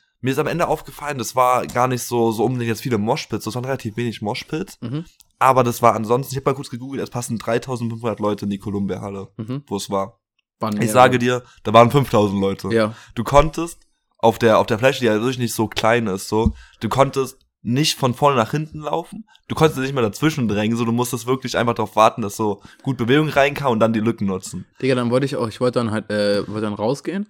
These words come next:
Speaker 2: und dann w-, war ich so an der Garderobe circa
Speaker 1: Mhm.
Speaker 2: und da war auf einmal auch, auch da ein Moshpit, Digga, an der
Speaker 1: Ja,
Speaker 2: Garderobe
Speaker 1: ja.
Speaker 2: einfach, Digga.
Speaker 1: Das war, das war
Speaker 2: Da
Speaker 1: wirklich
Speaker 2: waren
Speaker 1: bis
Speaker 2: überall
Speaker 1: nach
Speaker 2: Leute,
Speaker 1: hinten.
Speaker 2: dann war ich draußen im, äh, im Raucherbereich, wo ich nicht rauche, ähm, wurde mir eine Kippe angeboten,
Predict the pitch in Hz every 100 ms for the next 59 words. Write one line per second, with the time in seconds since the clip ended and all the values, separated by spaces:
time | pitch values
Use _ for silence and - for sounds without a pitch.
0 | _ _ _ - 113 104 104 101 101 107
1 | 117 - 113 110 104 104 104 98 104 147
2 | 165 - 165 180 208 113 117 135 131 117
3 | 127 117 123 123 113 - - 123 - 143
4 | 117 104 - 101 104 101 101 135 190 226
5 | 247 208 104 98 101 104 120 131 165 160
6 | 135 143 139 120 131 156 139 139 120 135
7 | 120 135 131 127 - 143 151 135 - 120
8 | 110 107 120 147 160 113 107 104 107 110
9 | 107 110 131 147 180 - _ _ _ _
10 | 110 107 107 104 104 104 104 107 - -
11 | - 107 113 - 147 160 160 147 151 156
12 | 151